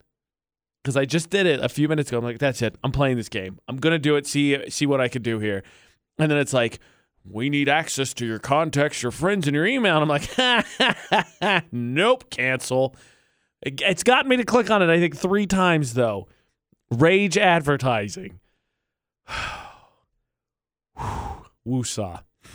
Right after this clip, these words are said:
<laughs> One of the warning signs of an impending apocalypse is the animals acting weird, and we may have just got our first one. A J and McCall at V F X. McCall's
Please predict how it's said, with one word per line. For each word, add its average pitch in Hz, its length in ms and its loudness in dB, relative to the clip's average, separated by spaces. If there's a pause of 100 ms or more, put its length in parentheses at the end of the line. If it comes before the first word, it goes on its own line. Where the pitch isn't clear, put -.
(220)
<laughs> - 500 -2
One 208 240 6
of 240 180 0
the 214 160 2
warning 185 500 2
signs 139 440 2
of 127 80 -2
an 135 80 4
impending 156 600 0
apocalypse 123 1040 -6 (500)
is - 80 -14
the 110 120 0
animals 117 340 0
acting 113 440 0
weird, 120 280 4
and 98 180 -2
we 113 180 2
may 120 240 4
have 117 120 0
just - 260 0
got 127 220 4
our 110 80 4
first 123 440 0
one. 113 440 0 (460)
A 156 140 4
J 156 200 2
and 151 80 -2
McCall 151 260 4
at 139 60 2
V 147 180 4
F 139 200 2
X. 147 180 4
McCall's 135 340 2